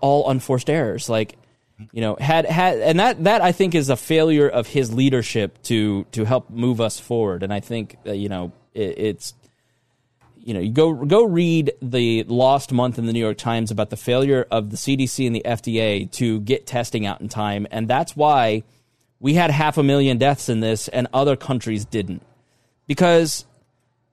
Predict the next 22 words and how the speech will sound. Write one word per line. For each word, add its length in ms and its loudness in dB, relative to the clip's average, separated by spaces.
testing 480 2
was 160 2
crucial 480 2
from 220 0
the 60 0
beginning 440 0
to 100 -2
give 280 2
you 160 0
information. 800 0
What 280 2
we 140 6
needed 800 4
and 180 0
what 140 2
we 100 4
need 400 2
through 180 0
covid 520 2
is 260 0
accurate 420 0
information. 680 0